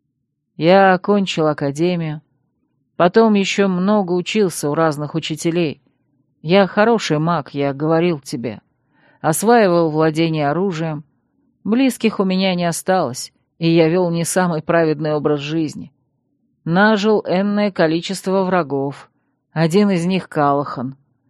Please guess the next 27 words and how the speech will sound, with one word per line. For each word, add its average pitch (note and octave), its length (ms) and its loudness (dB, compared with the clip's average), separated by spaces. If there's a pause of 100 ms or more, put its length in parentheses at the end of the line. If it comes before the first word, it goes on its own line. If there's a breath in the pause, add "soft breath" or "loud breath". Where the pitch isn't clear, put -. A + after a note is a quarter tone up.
(380)
В A3 120 0
общем-то, G#3 800 2
в E3+ 60 -4
наших G3+ 420 -2
плохих F#3 420 -2
отношениях E3 800 -2
виноват D#3+ 480 0
я. C#3+ 340 -4 (760)
Потом A3 420 0
случайно D#3+ 600 -2
спас E3 380 -2
ему D3+ 240 -4
жизнь. E3+ 500 -2 (400)
Так A3 220 0
получилось. D#3+ 760 -4 (640)
Был G3 380 4
роман G3+ 380 4
с - 80 -6
Хельгой. F#3+ 580 -2 (640)
Шло A3 400 4
время, F#3+ 500 2
я G#3+ 220 2
менялся. E3+ 840 -2 (240)
Единственное, F3+ 840 0
что E3+ 220 -4
не E3+ 120 -4
менялось, F#3 640 -2